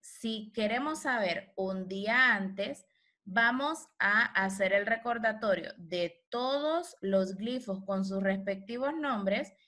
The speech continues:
y de que el calendario Solquín es la numeración del uno al trece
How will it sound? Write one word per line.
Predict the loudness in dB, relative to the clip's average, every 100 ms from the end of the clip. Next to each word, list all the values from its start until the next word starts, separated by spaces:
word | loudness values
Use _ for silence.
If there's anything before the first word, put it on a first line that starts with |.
| _ _ _ _ -8
y | -6 0
de | 0
que | 0
el | -2
calendario | 0 -2 0 2 2 0
Solquín | -2 -4 -6 -8 -8 -8 _ _
es | -2 0 0 -4 -18 -10
la | 0 0
numeración | 0 -2 0 0 -2 -4 -2 -2
del | -2 -4
uno | -2
al | -2 0
trece | 0 0 -2 -6